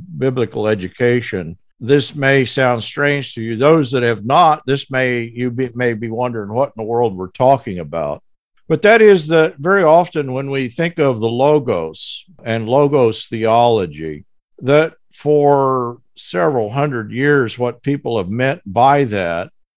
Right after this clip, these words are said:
especially in the Western Church, is a reference to the pre-incarnate Christ. And that's almost just assumed, that in some way the Logos is kind of an archetype.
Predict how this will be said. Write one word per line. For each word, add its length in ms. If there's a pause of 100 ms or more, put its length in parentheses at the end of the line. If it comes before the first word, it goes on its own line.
(120)
especially 840
in 180
the 80
Western 540
Church, 720 (300)
is 560 (120)
a 140
reference 720
to 500
the 160
pre-incarnate 1040 (100)
Christ. 640
And 160
that's 200
almost 460
just 380
assumed, 600 (260)
that 480
in 180
some 300
way 220
the 120
Logos 800
is 160
kind 380
of 80
an 120
archetype. 920